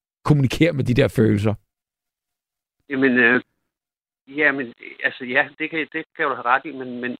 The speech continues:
Speaker 2: uanset om du er i et socialt samvær, eller du er alene, så kommunikerer du jo hele tiden med dine følelser.
Speaker 1: Ja. Kan du give os nogle
Speaker 2: Men
Speaker 1: eksempler? Eller kan, kan, kan du... Ja.
Speaker 2: Men når du er sammen med andre mennesker, så, øh,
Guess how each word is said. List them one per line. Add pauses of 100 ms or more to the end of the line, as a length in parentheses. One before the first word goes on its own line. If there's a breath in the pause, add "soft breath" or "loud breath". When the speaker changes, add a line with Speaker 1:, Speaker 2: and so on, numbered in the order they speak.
Speaker 2:
uanset
om
du
er
i
et
socialt
samvær,
eller
du
er
alene,
så (140)
kommunikerer
du
jo
hele
tiden
med
dine (100)
følelser. (220)
Speaker 1:
Ja. (1120)
Kan
du
give
os
nogle
Speaker 2:
Men
Speaker 1:
eksempler? (200)
Eller
kan,
kan,
kan
du... (800)
Ja. (140)
Speaker 2:
Men
når
du
er
sammen
med
andre
mennesker,
så,
øh,